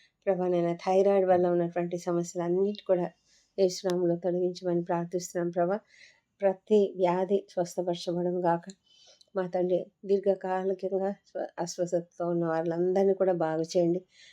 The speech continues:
నరాల బలహీనత, నరాల, ఆ, నరాల వల్ల వచ్చే అనేకమైన అస్వస్థతలు, రుగ్మతలు అన్నిటి నుంచి యేసు నామములో విడుదల దయచేయమని ప్రార్థిస్తున్నాం.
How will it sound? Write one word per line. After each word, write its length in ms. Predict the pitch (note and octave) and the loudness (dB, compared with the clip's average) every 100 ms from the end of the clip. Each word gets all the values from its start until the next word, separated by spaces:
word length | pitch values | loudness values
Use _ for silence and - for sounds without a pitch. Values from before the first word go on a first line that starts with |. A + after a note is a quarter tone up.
| _ G3 | _ 0
నరాల 360 | F#3+ G3 F#3+ | 4 6 6
బలహీనత, 560 | F3+ F3 F#3 F#3+ F#3 F#3 | 6 6 6 6 4 2
నరాల, 720 | F3 - F3 E3+ F3 F3 E3 E3+ - - - | -6 -8 -4 0 2 2 0 -4 -16 -14 -8
ఆ, 180 | F3 E3 - - - _ F#3 | -6 -6 -12 -20 -20 _ 0
నరాల 380 | F3+ F3+ F#3 F#3 | 2 4 4 6
వల్ల 320 | F#3 F#3+ F3+ | 6 6 6
వచ్చే 580 | F3+ F3+ - - E3+ - | 4 2 -2 0 0 2
అనేకమైన 760 | F#3 G3 G#3 G3+ G3 F3+ D#3+ - _ F3 | 4 6 6 4 2 2 2 -2 _ -8
అస్వస్థతలు, 720 | F3 - F#3 - F3 F#3 F3+ | -6 -4 -4 -4 -2 0 2
రుగ్మతలు 500 | F3 E3 F#3 F3+ E3+ | 0 2 2 2 2
అన్నిటి 440 | E3 F3+ G#3+ G#3 | 6 8 8 6
నుంచి 340 | G3+ F#3+ G3+ - - - _ G3 | 2 2 -2 -6 -18 -20 _ 2
యేసు 300 | F#3 F#3 F#3 | 2 2 -4
నామములో 240 | F3 F3+ | 0 -2
విడుదల 440 | E3+ F3 F#3+ G3 | 0 2 4 4
దయచేయమని 580 | F#3 E3+ E3+ F#3 F3 E3+ | 4 2 0 -2 0 -2
ప్రార్థిస్తున్నాం. 680 | E3+ F3 E3+ E3+ - E3+ D#3+ | -4 -8 -8 -14 -12 -10 -10